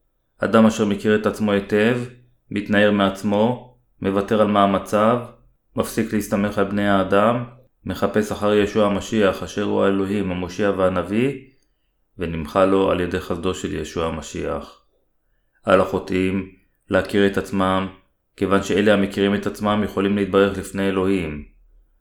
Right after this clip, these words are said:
אדם אשר אינו מכיר את עצמו, אינו יכול להתברך. לכן, החוטאים חייבים להכיר את עצמם כפי שהם. האם אתם מבינים?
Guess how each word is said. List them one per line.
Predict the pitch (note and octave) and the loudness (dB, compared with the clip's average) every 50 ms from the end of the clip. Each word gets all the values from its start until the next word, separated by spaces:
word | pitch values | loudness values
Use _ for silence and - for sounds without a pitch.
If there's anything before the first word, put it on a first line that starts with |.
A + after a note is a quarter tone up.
| _ _ | _ _
אדם | _ G2 F2 F2+ F#2 F2+ F2+ | _ -4 0 2 2 2 2
אשר | F2 - - F#2+ F2+ | -2 -2 -2 0 0
אינו | F2+ F2+ F2+ | 0 0 -2
מכיר | F2+ F2 F2 - G2 F#2 | -2 -4 -4 -2 0 0
את | F#2 F#2 - | 0 0 -2
עצמו, | F2 - - G2 F#2+ F#2+ G2 G2+ G#2+ G#2+ - - _ _ _ _ | -6 -4 -4 -4 0 2 2 0 0 -2 -8 -16 _ _ _ _
אינו | G#2 F#2+ G2 F#2+ | -4 -2 0 0
יכול | F#2 F#2+ - G2 F#2+ | 0 0 -2 -2 -2
להתברך. | F#2+ F#2+ F#2+ F#2 G2 F#2+ F#2+ F#2 E2+ D#2+ D2+ - - - - _ _ _ _ _ _ _ _ _ _ _ _ _ - | 0 -2 0 0 0 2 2 2 0 0 -4 -6 -10 -18 -20 _ _ _ _ _ _ _ _ _ _ _ _ _ -8
לכן, | F#2 F2+ - - F#2 F2 F2 F2 F2+ F2 F2 - _ _ _ _ _ _ _ _ _ | -8 -6 -2 -2 0 0 0 -2 -4 -8 -10 -16 _ _ _ _ _ _ _ _ _
החוטאים | F#2+ - - F2 E2+ - F2 F2+ F2 | -10 -6 -6 -8 -6 -4 -6 -6 -4
חייבים | E2+ F#2 F2+ E2+ E2 F#2 F2+ F2+ | 0 0 0 2 2 0 -2 0
להכיר | F2 E2+ E2+ - F#2 F2+ F2+ | 0 -2 -2 -2 -2 0 0
את | F2 - | 0 -2
עצמם | E2+ - - F#2+ F2+ F2+ F2+ E2+ | -4 -6 -4 -4 -4 -2 -4 -4
כפי | - - G2 F2+ | -6 -8 -8 -6
שהם. | - - F2+ E2+ F2+ F2+ E2+ D2+ D2 D2 D2 - _ _ _ _ _ _ _ _ _ _ _ _ | -4 -6 -4 -4 -2 -4 -4 -4 -6 -10 -14 -16 _ _ _ _ _ _ _ _ _ _ _ _
האם | - F#2 F2+ F2+ F2+ | -4 -2 -2 0 -2
אתם | F2+ - F#2 F2 | -4 -4 -4 -4
מבינים? | F2+ F2+ D#2+ E2 E2 D#2+ F2 G2+ A#2 B2 A#2+ B2 B2 | -4 -4 -4 -6 -6 -4 -2 -2 0 -2 -2 -4 -8